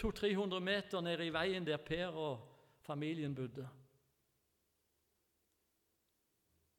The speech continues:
Så begynte Per å be for han. Og, og det er helt sant. De som sa det til meg, de lyger ikke, altså.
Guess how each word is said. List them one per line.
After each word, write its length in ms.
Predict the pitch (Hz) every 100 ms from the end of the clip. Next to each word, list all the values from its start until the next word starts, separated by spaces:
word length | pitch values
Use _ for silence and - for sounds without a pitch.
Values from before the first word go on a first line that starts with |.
| _ -
Så 140 | 139
begynte 300 | 127 127 135
Per 300 | - 170 147
å 60 | 131
be 100 | 113 139
for 240 | - -
han. 140 | 127 147 - _ _ _ _ _ _ _ _ _ _ _ _ _ _ _ _ _ _ _ - _ _ - - -
Og, 160 | 151 - 139 - _ _ _
og 80 | 143
det 80 | 131
er 80 | 131
helt 180 | 160 147
sant. 320 | 147 147 - - _ _ _ _ _ _ _ _ _ _ _
De 280 | 277 135 131
som 200 | 135 139
sa 160 | - 127 131
det 100 | 127
til 160 | 135
meg, 240 | 139 160 120
de 120 | 120 147
lyger 400 | 135 131 135 156
ikke, 300 | 135 - 165
altså. 260 | 151 -